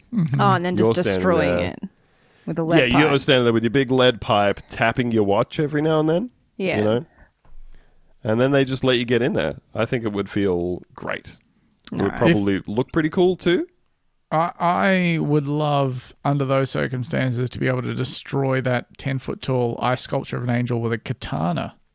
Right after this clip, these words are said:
Speaker 3: Okay.
Speaker 2: Mm, okay.
Speaker 1: Would be a lot of fun, I think.
Speaker 3: Like, people do make fun of those videos on YouTube where it's, like, a fat guy trying to cut through, like, fifteen bottles full of water with his katana or whatever, but I
Speaker 1: Yeah, but
Speaker 3: also want to do that.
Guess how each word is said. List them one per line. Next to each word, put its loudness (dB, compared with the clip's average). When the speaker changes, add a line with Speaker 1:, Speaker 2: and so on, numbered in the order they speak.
Speaker 3:
Okay. -2
Speaker 2:
Mm, 0
okay. -2
Speaker 1:
Would -4
be 0
a -2
lot -2
of -4
fun, -2
I -2
think. -10
Speaker 3:
Like, 2
people 4
do 4
make 2
fun 2
of 0
those 0
videos 2
on 0
YouTube 0
where 0
it's, -8
like, -2
a 0
fat -4
guy 0
trying -2
to -6
cut -4
through, -2
like, 0
fifteen -4
bottles -2
full -2
of -2
water 0
with -4
his -8
katana -2
or -2
whatever, -2
but -2
I 2
Speaker 1:
Yeah, 2
but 2
Speaker 3:
also 2
want 0
to -14
do -2
that. -16